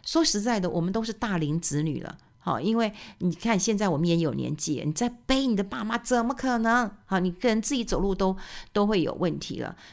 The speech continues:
所以电梯当然是一个很重要的一件事情，然后不要脱离自己的生活圈。还有，我觉得透过彭安南总裁这件事情啊，前总裁了哈，大家有没有想过，你今天老的时候，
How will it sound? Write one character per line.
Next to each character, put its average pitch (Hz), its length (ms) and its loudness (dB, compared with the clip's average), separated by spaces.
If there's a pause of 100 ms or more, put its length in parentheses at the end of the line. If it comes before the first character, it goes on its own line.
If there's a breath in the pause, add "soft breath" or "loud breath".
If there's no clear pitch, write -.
所 254 160 2
以 240 160 4
电 233 340 0
梯 208 260 -2
当 196 220 -2
然 151 220 0
是 175 160 0
一 156 40 0
个 151 220 -6
很 156 340 -2
重 196 200 0
要 160 160 -2
的 - 100 -8
一 147 140 -4
件 147 240 -2
事 147 180 -2
情， - 220 -8
然 170 100 -4
后 202 180 -4 (220 loud breath)
不 180 80 4
要 220 160 2
脱 196 180 2
离 156 140 0
自 180 100 -2
己 160 60 0
的 135 140 -4
生 156 200 -2
活 120 200 -8
圈。 165 200 -6 (220 loud breath)
还 208 200 2
有， 262 220 0 (260 soft breath)
我 208 120 0
觉 302 80 2
得 339 60 4
透 339 180 4
过 185 140 2
彭 196 160 0
安 180 180 2
南 175 220 2
总 135 180 -2
裁 151 160 -2
这 202 140 0
件 175 160 2
事 170 180 -2
情 151 180 -6
啊， 123 80 -4
前 170 220 -2
总 - 180 -4
裁 - 200 -8
了 131 80 -6
哈， 156 180 -6 (240 loud breath)
大 320 100 2
家 302 40 0
有 254 60 0
没 196 60 2
有 202 40 2
想 - 200 -2
过， 170 220 -2 (160 loud breath)
你 220 140 0
今 311 140 4
天 339 100 4
老 185 180 2
的 170 100 0
时 156 220 -4
候， 165 300 -4